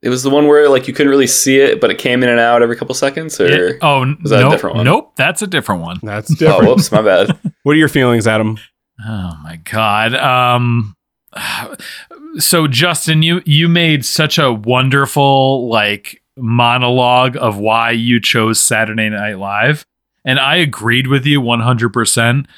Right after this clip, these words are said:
Speaker 2: So, without saying all of that all over again, that's the reason why I like Saturday Night Live. But Whose Line, Whose Line is,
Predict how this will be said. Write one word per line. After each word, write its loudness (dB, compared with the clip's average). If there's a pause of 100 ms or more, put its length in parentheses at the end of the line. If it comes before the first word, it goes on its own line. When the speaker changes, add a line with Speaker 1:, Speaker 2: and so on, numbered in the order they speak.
(240)
Speaker 2:
So, -2
without 0
saying 0
all 2
of -2
that 2
all 2
over 2
again, 0 (400)
that's -4
the 2
reason 2
why 2 (380)
I 0
like 0
Saturday 2
Night - (180)
Live. -4
But 0
Whose 4
Line, 0 (580)
Whose 2
Line 2 (420)
is, 2